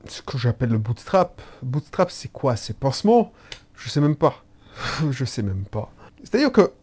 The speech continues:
je mets une petite somme pour pouvoir démarrer et je grossis, j'améliore. À chaque fois que je peux investir, j'améliore, j'améliore, j'améliore.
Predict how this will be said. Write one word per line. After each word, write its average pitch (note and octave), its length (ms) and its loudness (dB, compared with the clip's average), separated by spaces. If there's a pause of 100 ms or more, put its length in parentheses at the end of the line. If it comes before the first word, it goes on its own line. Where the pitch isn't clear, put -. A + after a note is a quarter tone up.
(180)
je D#3+ 140 6
mets E4 100 8
une D4+ 60 6
petite F#3+ 260 -2
somme D3 300 2 (400)
pour - 180 4
pouvoir D4+ 360 8
démarrer F#3 420 4 (420)
et D4+ 140 6 (340)
je D3+ 140 4
grossis, F#3+ 500 4 (220)
j'améliore. F3 560 0 (400)
À - 80 -10
chaque F#3 180 -4
fois F#3+ 160 2
que D#3 60 2
je D#3 60 0
peux D#3+ 140 0
investir, C#3 500 0 (340)
j'améliore, F3+ 500 4
j'améliore, D3+ 380 2
j'améliore. E3+ 400 -2